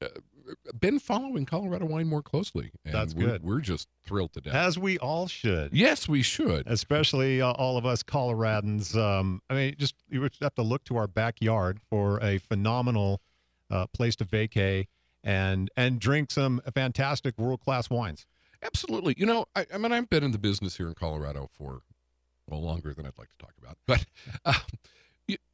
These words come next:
Speaker 1: we are, I think, an extremely fortunate state because of Aspen and Vail and Telluride. Our wine market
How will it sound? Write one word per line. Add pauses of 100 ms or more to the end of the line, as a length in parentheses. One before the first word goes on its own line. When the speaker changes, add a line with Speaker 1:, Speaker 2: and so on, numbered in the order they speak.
(100)
Speaker 1:
we
are,
I
think,
an
extremely
fortunate
state
because
of
Aspen
and
Vail
and
Telluride. (580)
Our
wine
market